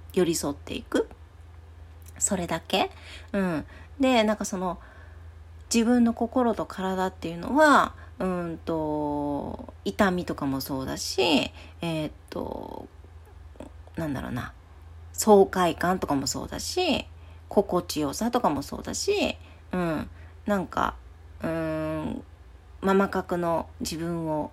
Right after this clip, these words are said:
知る質問でもよくやってるんですけれども、五感ですよね。うんと、鼻とか、えーっ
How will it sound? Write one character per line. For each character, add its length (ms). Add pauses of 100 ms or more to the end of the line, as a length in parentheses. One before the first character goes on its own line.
知 220
る 80
質 260
問 240
で 80
も 60
よ 140
く 120
や 80
っ 40
て 160
る 120
ん 60
で 100
す 100
け 120
れ 80
ど 100
も、 360 (320)
五 140
感 260
で 100
す 160
よ 100
ね。 240 (540)
う 40
ん 220
と、 500 (180)
鼻 380
と 180
か、 540 (440)
え 260
ー 40
っ 20